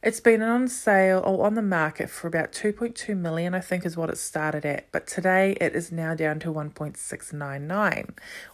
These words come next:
One million six hundred and ninety-nine thousand is a huge drop.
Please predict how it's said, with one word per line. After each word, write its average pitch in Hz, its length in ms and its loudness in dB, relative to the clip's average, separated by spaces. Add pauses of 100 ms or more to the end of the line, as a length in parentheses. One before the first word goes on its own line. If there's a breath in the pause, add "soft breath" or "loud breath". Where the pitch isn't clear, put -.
One 247 420 6
million 220 460 4
six 202 240 -4
hundred 190 280 2
and 175 120 0
ninety-nine 170 420 -2
thousand 165 600 -4
is 160 100 -2
a 156 200 0 (320)
huge 190 460 2
drop. 143 460 -2